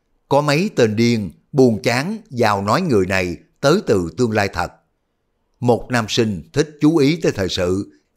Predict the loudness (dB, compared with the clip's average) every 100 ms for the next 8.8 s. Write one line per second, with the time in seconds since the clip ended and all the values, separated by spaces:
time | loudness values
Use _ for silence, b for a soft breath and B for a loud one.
0 | _ -2 -2 0 2 2 2 2 2 0
1 | -8 _ -2 -2 0 0 2 2 2 0
2 | 0 0 2 2 2 0 -2 -2 0 0
3 | -2 -6 _ 0 0 0 -2 -2 0 -2
4 | -2 -10 -12 -2 0 0 0 0 0 -2
5 | -2 0 0 -2 -8 _ -4 0 0 -2
6 | -2 -2 -2 -2 -4 -4 _ _ _ _
7 | _ _ _ 0 0 0 0 0 0 -2
8 | -2 -2 -2 -2 -2 -2 -2 -4